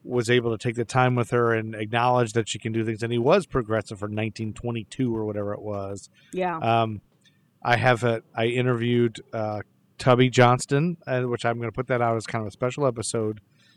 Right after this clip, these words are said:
Speaker 1: just earlier today. And she was the first, uh, female to play Little League Baseball in nineteen fifty. Um, and she, we were, we talked about that her dad, uh,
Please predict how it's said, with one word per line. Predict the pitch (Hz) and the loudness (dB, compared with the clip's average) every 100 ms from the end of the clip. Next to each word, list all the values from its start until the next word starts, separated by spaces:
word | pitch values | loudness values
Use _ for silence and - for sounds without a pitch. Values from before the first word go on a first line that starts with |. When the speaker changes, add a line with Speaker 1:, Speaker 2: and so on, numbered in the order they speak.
| _ _ _ _ - | _ _ _ _ 2
Speaker 1:
just | 135 123 - | 2 4 2
earlier | 131 127 120 | 2 4 2
today. | - 113 113 107 104 104 - | 0 2 2 2 -2 -8 -8
And | 113 | -6
she | 104 117 | -4 -4
was | 113 101 | -4 -4
the | 104 | -6
first, | - 113 - - _ _ 107 | -2 -2 -2 -14 _ _ -8
uh, | 95 95 92 | -6 -8 -12
female | - - 127 117 107 101 | -16 -8 -4 -2 -2 -4
to | - | -10
play | - 107 | -8 -6
Little | 107 110 | -4 -2
League | 107 95 | -4 -2
Baseball | 110 123 - 135 | -2 -2 -2 -2
in | 139 | 0
nineteen | 143 151 143 | -4 -6 -8
fifty. | - 156 - 123 123 _ _ _ _ - | -4 -6 -4 -4 -4 _ _ _ _ -8
Um, | 117 113 113 | -2 -2 -2
and | 127 120 107 | -4 -4 -4
she, | - 127 131 | -4 -2 -2
we | 127 127 | 0 0
were, | 123 - | 0 -4
we | 127 | -4
talked | 117 117 113 120 | -2 -2 -2 -4
about | 104 107 110 _ _ _ _ _ - | -2 -2 -2 _ _ _ _ _ -4
that | 113 | -2
her | 104 160 | 0 2
dad, | 131 110 101 123 - _ _ _ - | 4 4 4 0 -6 _ _ _ -8
uh, | 123 104 104 | -4 -2 -2